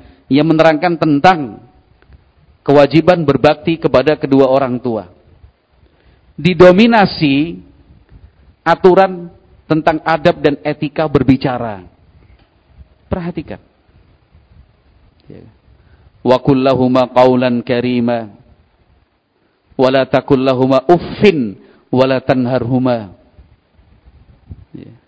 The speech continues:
Iya kan? "Wa sahibhuma fid dunya ma'rufa." Ya. Cara berbicara. Jadi bukan cuma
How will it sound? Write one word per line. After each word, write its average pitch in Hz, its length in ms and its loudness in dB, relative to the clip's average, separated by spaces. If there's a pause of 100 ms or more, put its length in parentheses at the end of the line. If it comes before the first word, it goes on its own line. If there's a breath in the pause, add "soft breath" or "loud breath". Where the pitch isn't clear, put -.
(1500)
Iya 127 140 -8 (120)
kan? 120 60 -18 (1120)
"Wa 131 160 2
sahibhuma 143 760 0
fid 127 220 -4
dunya 135 320 0
ma'rufa." 131 880 2 (2250)
Ya. 78 160 -20 (2250)
Cara 151 260 -6
berbicara. 123 720 -6 (1400)
Jadi 160 160 0
bukan 196 320 2
cuma 190 160 -2